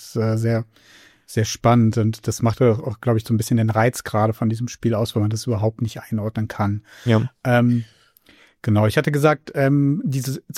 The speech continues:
Speaker 1: Zerstörungsmechanik, die macht für mich so ein bisschen den Eindruck, wie, ähm, das ist, das ist mein Werkzeug quasi, was
Speaker 2: Mhm.
Speaker 1: ich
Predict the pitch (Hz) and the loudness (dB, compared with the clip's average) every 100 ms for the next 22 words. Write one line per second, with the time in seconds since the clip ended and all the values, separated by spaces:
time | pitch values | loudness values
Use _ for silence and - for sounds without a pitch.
0 | 135 - 123 123 110 - 95 - 87 87 | -2 2 4 6 4 2 -4 -4 -6 -4
1 | 87 - - _ - - _ 123 147 - | -6 -10 -18 _ -20 -20 _ 2 2 2
2 | 156 147 175 - 156 151 151 - 143 131 | 2 2 2 2 2 2 0 0 0 0
3 | 135 165 175 175 175 - - _ _ _ | 2 2 2 2 0 -2 -18 _ _ _
4 | 139 143 160 160 160 - 139 135 139 139 | -2 0 2 2 0 0 4 4 4 2
5 | 135 127 - 160 - 135 - - 143 127 | 0 -2 -2 -4 -2 -2 -2 2 4 4
6 | 120 123 - 113 104 - - 98 104 101 | 4 0 0 0 0 -6 -4 -2 -2 -2
7 | 101 98 _ _ 131 131 135 151 | -6 -10 _ _ 2 4 4 2